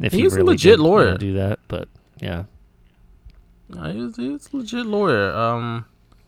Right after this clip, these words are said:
Speaker 2: but <laughs> it's just, like,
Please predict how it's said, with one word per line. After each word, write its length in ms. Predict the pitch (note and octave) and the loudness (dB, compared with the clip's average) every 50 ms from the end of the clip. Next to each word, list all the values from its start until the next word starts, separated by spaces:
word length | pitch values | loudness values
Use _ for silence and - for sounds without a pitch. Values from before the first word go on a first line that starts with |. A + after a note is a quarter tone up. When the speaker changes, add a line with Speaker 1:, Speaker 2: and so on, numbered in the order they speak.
| _ _ _ _ _ _ _ _ _ _ _ _ _ _ _ _ _ _ _ _ | _ _ _ _ _ _ _ _ _ _ _ _ _ _ _ _ _ _ _ _
Speaker 2:
but 440 | - E3+ E3 D#3+ D3+ C#3+ B2 - _ _ _ _ - - - - _ _ _ _ | 2 4 6 6 6 4 2 0 _ _ _ _ -20 -20 -20 -20 _ _ _ _
<laughs> 1160 | - C#3 - - - - G3 - - G#3 - - - - - - - - - - - - - | -8 -6 -4 -2 -2 -2 -2 0 0 0 -2 -2 -4 -10 -10 -10 -8 -4 -4 -4 -4 -4 -6
it's 640 | - C#3+ C#3+ D#3 D3 D3 - - - - C3 - - - - - - - - - - - - - - | -4 -2 0 2 2 0 0 -4 -8 -10 -12 -12 -12 -12 -14 -14 -14 -16 -18 -16 -14 -14 -12 -6 -2
just, 540 | C3+ D3+ D3+ D3+ E3+ D#3+ C3 - - - - D#3+ D3+ | 0 0 2 2 2 0 0 -2 -8 -16 -20 -20 -18
like, 220 | - F#3+ D3 - | -16 -16 -16 -18